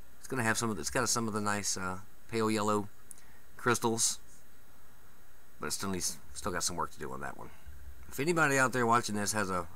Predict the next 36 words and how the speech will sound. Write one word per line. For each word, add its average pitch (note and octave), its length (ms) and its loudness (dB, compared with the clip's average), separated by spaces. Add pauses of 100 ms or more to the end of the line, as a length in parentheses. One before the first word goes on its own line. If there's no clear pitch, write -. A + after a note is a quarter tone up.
a E2+ 40 -8
more G#2+ 220 6
efficient G#2+ 460 2 (1120)
way A#2 380 8
to G#2+ 120 2
get A2 180 4
rid A2 180 4
of G2+ 120 4
this F#2+ 140 4
limestone, G#2 520 8
especially G#2+ 480 4
in F#2+ 80 0
something G2+ 320 2
with F2+ 100 0
this A2 120 4
kind G2 160 4
of E2+ 60 0
texture F#2+ 380 2
where, F2 300 2
uh, E2 120 -2
there's E2+ 420 -2
so - 180 6
many G2+ 200 4
grooves, G#2 560 2 (300)
I'd F#2 160 -2
love G#2 160 0
to, F#2+ 160 -4 (1000)
I'd F#2+ 100 -4
love A#2+ 140 6
to A2+ 60 0
hear E3+ 120 6
about C3+ 220 10
it. F3 80 4
Post D3+ 240 4
a - 40 -2
comment. E3+ 320 4